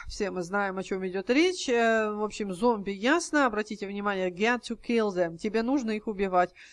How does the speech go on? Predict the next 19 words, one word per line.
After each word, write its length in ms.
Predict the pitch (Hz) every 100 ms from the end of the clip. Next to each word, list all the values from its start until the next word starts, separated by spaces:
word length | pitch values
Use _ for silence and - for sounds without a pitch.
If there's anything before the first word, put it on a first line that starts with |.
| - _ 269
Там 120 | 269
можно 220 | 277 269
было 200 | 262 269
бы 120 | 254
сказать: 380 | 254 254 247 226
«You 100 | 226
have 360 | - 262 277 269
to 100 | 285
kill 300 | 277 277 269
them», 260 | 269 269
«You 640 | 254 190 185 180 170 165 156
must 460 | 196 233 247 -
kill 280 | 254 247 247
them». 280 | 240 247 240
Ну, 120 | 233
в 40 | 214
общем, 240 | - 190
это 160 | 185 165
такое. 500 | 175 175 170 170